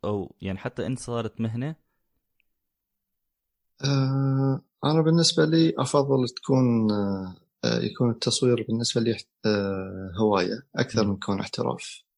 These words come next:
Speaker 1: مم.
Speaker 2: لو دخلنا في الاحتراف بيكون، يعني، آه، هو الشيء اللي يعتمد عليه مصدر دخلي، فإذا اعتمدت عليه كمصدر دخل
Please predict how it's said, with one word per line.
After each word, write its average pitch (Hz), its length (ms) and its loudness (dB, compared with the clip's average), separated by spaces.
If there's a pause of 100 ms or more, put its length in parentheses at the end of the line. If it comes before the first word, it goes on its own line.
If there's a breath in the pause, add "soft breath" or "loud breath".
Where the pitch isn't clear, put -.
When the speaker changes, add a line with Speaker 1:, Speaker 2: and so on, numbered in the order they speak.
Speaker 1:
مم. 101 320 -10
Speaker 2:
لو 147 180 4
دخلنا 147 460 0
في 139 80 -4
الاحتراف 139 600 0
بيكون، 131 540 0
يعني، 120 760 -6 (880 soft breath)
آه، 117 600 0
هو 120 200 2
الشيء 117 680 2
اللي 113 240 2
يعتمد 113 480 0
عليه 110 500 -2
مصدر 110 420 0
دخلي، 120 360 -6
فإذا 120 420 0
اعتمدت 131 420 0
عليه 127 140 4
كمصدر 127 460 2
دخل 131 480 0